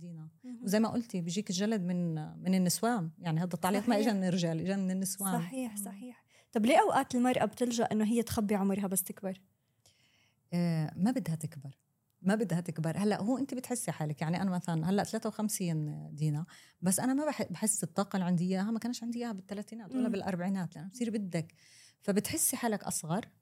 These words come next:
Speaker 1: لأنه عندك طاقة كبيرة. والرقم يا عمي، يعني، بتقولي ثلاثة وخمسين، إنه قد إيه حعيش قد ما رحت،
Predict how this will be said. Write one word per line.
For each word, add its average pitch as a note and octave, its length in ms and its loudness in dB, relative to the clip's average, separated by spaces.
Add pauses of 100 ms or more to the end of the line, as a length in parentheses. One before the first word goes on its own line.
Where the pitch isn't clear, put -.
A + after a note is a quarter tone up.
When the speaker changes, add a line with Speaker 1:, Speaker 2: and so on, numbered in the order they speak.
Speaker 1:
لأنه F#3+ 240 2
عندك G#3+ 300 0
طاقة F#3 280 -8
كبيرة. D#3+ 480 -2 (760)
والرقم C#4 560 -4
يا F#3+ 80 4
عمي، F#3 340 4 (280)
يعني، F3+ 220 2
بتقولي A3+ 200 -2
ثلاثة D4 260 2
وخمسين، B3 460 2
إنه G3 180 4
قد F#3+ 240 2
إيه F#4 60 4
حعيش B3 640 0
قد F#3+ 220 -4
ما F#3 80 -2
رحت، F#3 220 -6